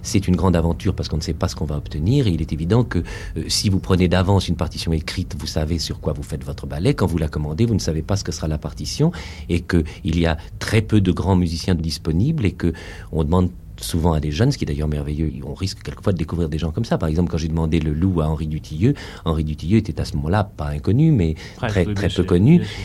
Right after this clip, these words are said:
Speaker 1: et, euh, il m'a fait une partition de ballet qui est une très belle partition de ballet. Euh, et puis alors, il faut dire aussi que, euh, maintenant, le, le, le goût des gens a tout de même évolué avec la musique. Par exemple, j'ai fait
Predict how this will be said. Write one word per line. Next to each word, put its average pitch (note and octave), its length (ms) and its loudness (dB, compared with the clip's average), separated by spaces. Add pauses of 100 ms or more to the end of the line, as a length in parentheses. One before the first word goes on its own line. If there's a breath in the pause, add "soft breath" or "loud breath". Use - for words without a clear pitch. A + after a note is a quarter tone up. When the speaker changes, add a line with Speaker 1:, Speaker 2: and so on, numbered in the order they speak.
Speaker 1:
et, F2 240 2
euh, D2+ 240 2
il D2+ 120 -2
m'a D2 120 0
fait - 180 -2
une G#2 140 4
partition - 600 -4
de D2+ 40 0
ballet D2 300 0
qui - 100 -4
est - 100 -8
une D2+ 140 -2
très - 180 -6
belle D#2+ 160 0
partition D2+ 400 -6
de D#2+ 60 -2
ballet. G2 320 0 (680 loud breath)
Euh, G#2+ 60 -6 (420)
et E2+ 100 -4
puis - 180 -2
alors, E2+ 100 2
il E2+ 60 0
faut D#2 100 -6
dire C#2+ 160 -4
aussi G2+ 280 -4
que, D#2 200 0 (340 loud breath)
euh, E2+ 240 -4
maintenant, D#2 380 2
le, F#2 100 4
le, D2+ 240 2
le D#2+ 120 0
goût F2 160 -2
des D2+ 160 4
gens D#2+ 180 2
a E2 80 4
tout D#2+ 120 -2
de D#2+ 40 2
même D#2+ 160 4
évolué D#2 320 2
avec D2 200 -4
la C#2 60 -6
musique. D2 460 -4
Par C#2+ 140 -4
exemple, D#2+ 320 2
j'ai D#2 80 -2
fait F2+ 260 0